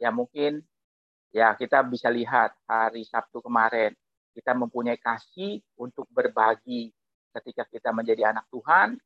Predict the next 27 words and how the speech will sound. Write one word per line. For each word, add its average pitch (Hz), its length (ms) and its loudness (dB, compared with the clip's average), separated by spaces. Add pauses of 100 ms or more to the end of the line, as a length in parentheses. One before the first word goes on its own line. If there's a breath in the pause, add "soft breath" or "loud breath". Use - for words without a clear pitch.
pasti - 480 -4
ada 123 160 4
otoritas 113 640 -4
kuasa, 143 560 2 (400)
ada 131 160 2
rasa 147 400 -2
peduli 156 560 2 (400)
kepada 120 320 0
sesama 113 560 -2
kita. 110 480 -2
Biarlah 120 400 4
setiap - 480 -6
apa 190 320 -6
yang 156 160 0
kita 160 240 -8
lakukan 147 480 -8
di 143 80 -8
dalam 127 320 2
kasih 127 400 -6 (440)
boleh 123 240 4
menjadi 120 320 0
satu 113 240 -6
sukacita, 113 920 -2
boleh 117 200 -2
menjadi 113 400 -2
satu 113 160 -6
berkat 151 400 0